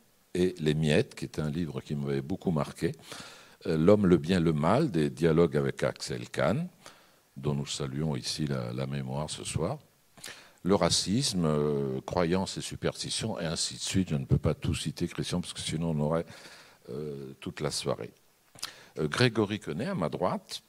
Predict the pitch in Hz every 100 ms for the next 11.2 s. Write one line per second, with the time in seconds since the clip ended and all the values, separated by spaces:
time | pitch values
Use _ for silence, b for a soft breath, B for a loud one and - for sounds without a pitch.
0 | - - - 82 71 67 78 71 95 87
1 | - 76 69 71 69 67 62 62 57 73
2 | - 87 110 156 107 78 87 80 73 73
3 | 73 85 82 67 69 - 69 - 78 73
4 | 67 - - - 62 62 - 87 160 196
5 | - B B B B B B B B -
6 | 101 139 113 92 - 131 120 104 110 180
7 | 139 87 80 76 82 87 - 101 82 78
8 | 85 82 80 80 76 - 85 123 87 78
9 | - 80 82 78 69 98 90 71 73 76
10 | 76 69 85 69 64 - 131 160 85 82
11 | 98